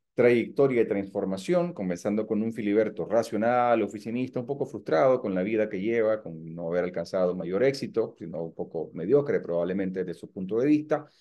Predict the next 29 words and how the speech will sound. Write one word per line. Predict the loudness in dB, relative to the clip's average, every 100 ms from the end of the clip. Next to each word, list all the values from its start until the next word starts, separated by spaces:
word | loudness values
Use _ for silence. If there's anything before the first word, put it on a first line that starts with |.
| _ _ _
hasta | 0 0 2 2
alcanzar | 2 -2 0 0
la | 4 2
irracionalidad | 2 0 0 -2 -2 0 0 0
caótica | 0 0 0 -2 -8
que | -6
lo | -4
lleva | 0 0
a |
la | 0
muerte | -2 -4 -4 -6 -6
en | -8
Acapulco | -8 -8 -2 -2 2 0
después | 0 -2 -4
de |
la | -2
irrupción | -4 -8 -8 -6
de | -4
lo | -6
fantástico, | -6 -2 -2 -2 -8 -8 -12 _ _ _
sea | 0 4 6 6
esto | 4 2 -2
una | 0 -2
fantasía | -4 -2 -2 0 2 4 4
o | 0
sea | -4 -4 -2 -4
esto | -6 -8 -6 -2
algo | -2 -4
real. | -4 -4 -6